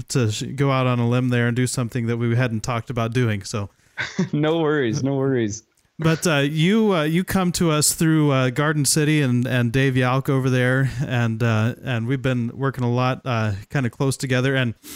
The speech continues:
Speaker 1: one of the reasons it's great to talk to you and, and pursue, uh, this conversation a little bit is because it's, it's talking about what we're doing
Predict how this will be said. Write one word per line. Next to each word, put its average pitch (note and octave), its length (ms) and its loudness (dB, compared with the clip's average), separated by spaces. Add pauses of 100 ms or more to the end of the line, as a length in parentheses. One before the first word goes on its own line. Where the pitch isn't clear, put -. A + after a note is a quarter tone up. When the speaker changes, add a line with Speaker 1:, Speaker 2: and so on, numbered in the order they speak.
(160)
Speaker 1:
one F3 120 2
of A3 60 2
the F#3+ 60 2
reasons E3 260 2
it's C3+ 160 2
great D#3 220 0
to B2+ 80 0
talk D3 340 0
to D#3 100 2
you B2+ 200 4
and, A#2+ 260 2
and A#2+ 260 -2
pursue, C3 540 2 (400)
uh, B2 220 0
this C#3+ 180 0
conversation D3 720 0
a B2 80 2
little B2+ 160 2
bit B2 220 0
is A#2+ 160 2
because B2 440 0
it's, A2+ 220 -2
it's B2 300 -4
talking C#3 440 -2
about A#2+ 260 0
what A#2+ 180 0
we're C3 140 2
doing B2 540 0